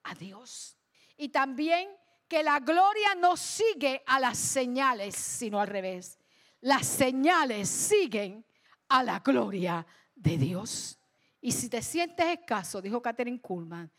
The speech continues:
del Espíritu Santo, es por tu elección, no por falta de provisión. Puestos en pie, por favor. Preguntémonos qué cargamos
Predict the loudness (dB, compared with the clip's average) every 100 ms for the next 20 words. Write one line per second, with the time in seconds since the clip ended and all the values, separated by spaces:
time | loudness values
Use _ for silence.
0 | _ _ -4 -2 -2 -2 -2 -4 -4 -2
1 | -2 -4 -8 -10 -10 _ _ _ _ _
2 | _ _ _ -6 -6 -6 -10 -10 -10 -12
3 | -12 -12 -12 -12 -10 -12 -14 _ _ _
4 | _ -2 0 0 0 0 0 -2 -6 -6
5 | -8 _ _ _ _ -2 0 -2 -2 -4
6 | -8 -14 _ _ _ _ _ 0 2 0
7 | -2 -6 -12 -14 _ _ _ -8 -8 -10
8 | -14 -20 _ _ _ _ -2 -2 -4 -2
9 | -2 -2 -4 -4 -6 -6 -4 -4 -2 -2
10 | -2 -4 -8 -10